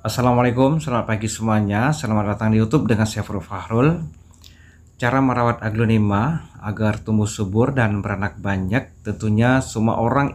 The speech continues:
ingin ya agar aglonemanya subur dan beranak banyak. Untuk bunga aglonema,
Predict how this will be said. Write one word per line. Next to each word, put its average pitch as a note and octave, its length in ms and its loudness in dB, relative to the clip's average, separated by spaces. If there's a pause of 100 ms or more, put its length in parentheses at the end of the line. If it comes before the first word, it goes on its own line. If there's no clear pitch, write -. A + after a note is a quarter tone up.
ingin B2 320 4
ya B2 320 2
agar A2 480 -2
aglonemanya G#2+ 560 0
subur A2 480 -2 (480)
dan G#2+ 320 0
beranak G2 400 -4
banyak. G2 400 -8 (1400)
Untuk E3 240 4
bunga C#3+ 400 6
aglonema, A#2+ 640 2